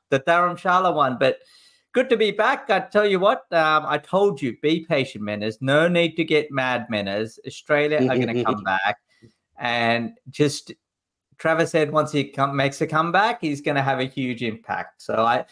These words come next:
Speaker 1: as I told you, Travis Head probably, I think, is one of the most important players in this Australian setup. So is Adam Zampa.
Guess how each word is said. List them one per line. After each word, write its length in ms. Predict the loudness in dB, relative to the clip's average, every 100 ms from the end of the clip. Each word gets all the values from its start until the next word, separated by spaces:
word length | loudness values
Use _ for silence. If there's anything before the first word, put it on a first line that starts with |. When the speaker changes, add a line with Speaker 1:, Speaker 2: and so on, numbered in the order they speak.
| -20 _ -4
Speaker 1:
as 160 | 0
I 80 | 0
told 320 | 2 2 2
you, 260 | 2 2 0 -8 _ _ _ _ _ _ _
Travis 300 | -2 0 2
Head 280 | 2 2 0
probably, 400 | -2 -2 2 2
I 80 | 2
think, 260 | 0 -2 -6
is 140 | -4
one 100 | -2
of 60 | 0
the 60 |
most 200 | 0 0
important 400 | -2 -2 -2 -2
players 280 | 0 0 0
in 80 | -2
this 180 | -4 -4
Australian 400 | -4 0 0 -2
setup. 540 | 0 2 2 0 -6
So 280 | -8 0 2
is 120 | 2
Adam 260 | 2 2 0
Zampa. 640 | 0 0 0 0 2 2